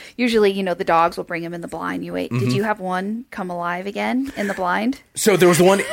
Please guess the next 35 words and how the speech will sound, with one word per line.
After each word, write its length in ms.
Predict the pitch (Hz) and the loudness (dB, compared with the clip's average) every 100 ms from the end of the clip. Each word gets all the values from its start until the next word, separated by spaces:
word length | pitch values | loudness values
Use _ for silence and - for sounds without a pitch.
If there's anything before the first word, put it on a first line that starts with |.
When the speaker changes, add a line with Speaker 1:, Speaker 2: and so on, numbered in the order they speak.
| - - | -4 0
Speaker 2:
well, 140 | 156 196 | 4 6
there's 200 | 226 208 | 8 6
a 60 | |
couple 240 | - 262 254 | 6 6 6
that 140 | 226 | 6
kinda, 260 | 196 220 175 | 4 6 8
like, 240 | 160 135 - 381 - - | 8 6 4 -4 -4 -6
flipped 460 | - - 160 175 320 | -4 2 4 6 6
their 160 | 135 127 | 6 6
shit 260 | - 139 | 6 4
in 60 | 156 | 4
the 60 | 139 | 4
blind. 260 | 131 135 | 6 6
Like, 360 | 143 127 120 - 226 - | 6 6 2 -2 -8 -2
there's 160 | - 202 | 4 4
a 40 | |
couple 200 | 220 226 202 | 6 6 8
that 60 | |
were 80 | 156 | 6
flapping 420 | - 147 147 143 | 6 4 4 4
around 240 | 131 123 143 | 4 6 6
a 40 | |
little 160 | 156 147 | 6 6
much 240 | 160 156 | 4 2
in 60 | 170 | 2
the 60 | |
blind. 280 | 151 165 180 | 4 2 2
Speaker 1:
Ugh. 500 | 381 330 269 240 254 - | 2 4 6 6 4 4
Speaker 2:
But 120 | 190 | 4
there 180 | 220 254 | 6 6
was 160 | 220 | 6
one, 560 | 170 135 175 175 113 95 - _ _ _ _ _ _ _ - - - _ _ | 4 6 6 6 4 -2 -8 _ _ _ _ _ _ _ -16 -16 -16 _ _
one 220 | 110 185 | 2 4
of 100 | 262 | 6
the, 200 | 208 151 | 6 4